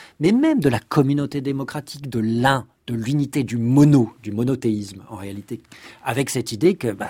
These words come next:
finalement, le seul truc qui, qui tient vraiment le politique, qui réalise l'unité politique, bah, c'est la religion, c'est le christianisme. Tout ça est absolument faux, mais c'est un, c'est fantasmatique. Et le, et le, euh, l'idée, c'est du coup que,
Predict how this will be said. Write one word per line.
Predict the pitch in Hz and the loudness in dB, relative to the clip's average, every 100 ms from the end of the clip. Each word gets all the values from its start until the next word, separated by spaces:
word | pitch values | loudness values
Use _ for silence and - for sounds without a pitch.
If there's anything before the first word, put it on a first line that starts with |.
| 98 | -10
finalement, | 90 104 95 143 139 | -12 -10 -8 -6 -6
le | 98 | -8
seul | 107 147 123 | -6 -6 -6
truc | - 147 - | -4 -4 -4
qui, | 113 - - - - _ | -12 -12 -20 -20 -20 _
qui | - 123 | -14 -8
tient | - 208 185 | 0 2 2
vraiment | 117 120 143 151 | 2 2 2 2
le | 139 | 0
politique, | - 123 123 - 175 | 0 -2 -2 -6 -6
qui | - | -6
réalise | 120 131 135 120 | -2 0 0 0
l'unité | 139 175 165 - 131 | 2 2 0 -2 -2
politique, | 113 107 - 208 - - - - | -4 -4 -2 -4 -4 -20 -20 -10
bah, | 110 | -8
c'est | - - 170 165 | -6 -2 2 4
la | 120 | 2
religion, | 101 120 147 214 147 123 | -2 -6 -4 -2 -2 -4
c'est | - | -6
le | 95 | -8
christianisme. | 123 - 147 160 139 127 - - - - | -8 -6 -4 -2 -4 -6 -12 -16 -12 -6
Tout | 254 | -4
ça | - 185 | -2 -4
est | 156 - | -6 -6
absolument | 208 - 190 175 185 | -4 -2 -2 -2 -4
faux, | - 220 160 - - | 0 0 0 -6 -4
mais | 131 | 0
c'est | 120 185 | 2 2
un, | 147 - | 0 -6
c'est | - 143 | -8 -8
fantasmatique. | - 226 - 165 - 127 - - - - - _ - | -4 -2 0 -2 -4 -6 -10 -16 -20 -20 -20 _ -2
Et | 135 | 2
le, | 127 127 - | 2 0 -2
et | 127 120 | 0 0
le, | 113 | -2
euh, | 107 104 110 120 107 98 | -4 -8 -10 -8 -10 -8
l'idée, | 110 107 110 277 | -6 0 4 4
c'est | - | 4
du | 135 143 | 2 2
coup | - 285 | 2 4
que, | 214 | 4